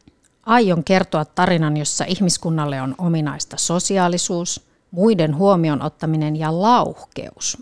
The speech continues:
Aion todistaa, ettei ihmiskunta ole levittäytynyt ympäri maapalloa tai rakentanut yhteiskuntansa yksin, vaan yhdessä toisten eläinlajien kanssa. Miten sä itse koet, että miksi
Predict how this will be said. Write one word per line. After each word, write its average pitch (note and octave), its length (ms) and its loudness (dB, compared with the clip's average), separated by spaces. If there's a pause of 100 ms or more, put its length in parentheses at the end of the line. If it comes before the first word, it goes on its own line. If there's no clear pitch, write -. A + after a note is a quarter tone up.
Aion G#3 300 2
todistaa, F#3+ 560 0
ettei D3 400 -6
ihmiskunta D#3+ 480 0
ole D3+ 160 -2
levittäytynyt D#3 640 -4
ympäri D#3+ 300 -2
maapalloa D#3 640 0
tai D3+ 300 -6
rakentanut D#3 560 -2
yhteiskuntansa D#3 840 -6
yksin, A3 540 -4 (420)
vaan E3+ 220 0
yhdessä F#3 520 0
toisten F#3+ 380 2
eläinlajien D#3+ 680 -4
kanssa. D3+ 500 -4 (1400)
Miten B3+ 260 4
sä C#4 160 6
itse F#3+ 240 2
koet, E3 320 0
että D#3 220 -4
miksi F3 580 0